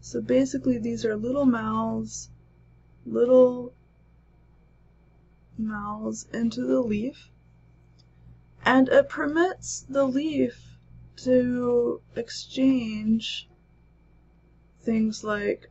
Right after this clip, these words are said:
oxygen with the atmosphere, um,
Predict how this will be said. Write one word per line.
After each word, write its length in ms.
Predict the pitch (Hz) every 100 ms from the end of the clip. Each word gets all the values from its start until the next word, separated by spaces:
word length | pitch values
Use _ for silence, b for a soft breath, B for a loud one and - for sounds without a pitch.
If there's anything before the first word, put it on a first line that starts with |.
| -
oxygen 800 | 214 - 262 240 262 285 320 - - _ - - - - - - -
with 420 | 113 120 - -
the 180 | 277 -
atmosphere, 840 | 233 233 226 220 - 226 240 330 - - _ - - - - - - _ - - _ _
um, 300 | - 196 190